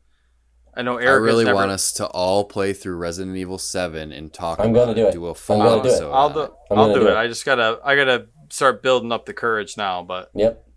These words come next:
Speaker 1: one of
Speaker 3: I'm
Speaker 1: the
Speaker 3: gonna
Speaker 1: things
Speaker 3: do
Speaker 1: I
Speaker 3: it.
Speaker 1: definitely wanted to rewatch is Eric has never seen Interview with a Vampire.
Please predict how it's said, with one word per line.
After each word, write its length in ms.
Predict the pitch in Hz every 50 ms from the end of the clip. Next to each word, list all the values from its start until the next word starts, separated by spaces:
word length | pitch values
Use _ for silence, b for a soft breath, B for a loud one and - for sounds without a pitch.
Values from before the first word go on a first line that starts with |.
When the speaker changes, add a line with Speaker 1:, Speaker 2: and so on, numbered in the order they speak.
| _ _ _ _
Speaker 1:
one 200 | 127 139 156 156
of 80 | 151
Speaker 3:
I'm 0 |
Speaker 1:
the 40 | 143 -
Speaker 3:
gonna 60 | 147
Speaker 1:
things 100 | 143 131
Speaker 3:
do 60 | 131
Speaker 1:
I 20 | 123
Speaker 3:
it. 60 | 120
Speaker 1:
definitely 320 | - 120 120 - - 143 139
wanted 220 | 131 131 131 131 120
to 100 | 123 117
rewatch 600 | 110 120 123 123 120 117 117 117 110 104 - 104
is 160 | 95 87 -
Eric 240 | - 90 117 120 117
has 160 | 123 107 104
never 240 | 120 113 107 107 101
seen 260 | - - 107 104 104
Interview 560 | 98 95 104 101 101 101 98 101 101 101 104
with 380 | 98 98 107 107 104 98 - _ -
a 220 | 110 104 98 92 90
Vampire. 760 | 101 98 98 98 90 - 101 95 92 90 87 87 87 -